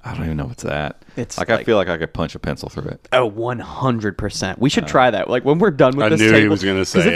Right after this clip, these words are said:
Speaker 3: it.
Speaker 2: getting, it's getting so
Speaker 3: I
Speaker 2: chipped up, man.
Speaker 3: knew
Speaker 2: Like,
Speaker 1: The cool
Speaker 2: it's
Speaker 1: part
Speaker 2: almost
Speaker 1: about
Speaker 2: done.
Speaker 1: it, though, it's like you roll the legs off, and, I mean, you could pick this thing up with finger and thumb.
Speaker 2: Yeah, absolutely.
Speaker 1: Pick it up
Speaker 2: And the
Speaker 1: take
Speaker 2: cool
Speaker 1: it.
Speaker 2: thing
Speaker 1: It's
Speaker 2: is
Speaker 1: like,
Speaker 2: because
Speaker 1: it's like
Speaker 2: of
Speaker 1: a
Speaker 2: all
Speaker 1: wafer.
Speaker 2: the,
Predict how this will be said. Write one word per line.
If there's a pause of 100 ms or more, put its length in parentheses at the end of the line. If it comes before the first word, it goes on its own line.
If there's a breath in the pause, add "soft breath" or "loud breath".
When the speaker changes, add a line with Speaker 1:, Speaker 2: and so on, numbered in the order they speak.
Speaker 3:
it.
Speaker 2:
getting,
it's
getting (120)
so
Speaker 3:
I
Speaker 2:
chipped
up,
man.
Speaker 3:
knew
Speaker 2:
Like,
Speaker 1:
The
cool
Speaker 2:
it's
Speaker 1:
part
Speaker 2:
almost
Speaker 1:
about
Speaker 2:
done.
Speaker 1:
it,
though,
it's
like
you
roll
the
legs
off,
and,
I
mean,
you
could
pick
this
thing
up
with
finger
and
thumb.
Speaker 2:
Yeah, (320)
absolutely.
Speaker 1:
Pick
it
up
Speaker 2:
And
the
Speaker 1:
take
Speaker 2:
cool
Speaker 1:
it.
Speaker 2:
thing
Speaker 1:
It's
Speaker 2:
is
Speaker 1:
like,
Speaker 2:
because
Speaker 1:
it's
like
Speaker 2:
of
Speaker 1:
a
Speaker 2:
all
Speaker 1:
wafer.
Speaker 2:
the,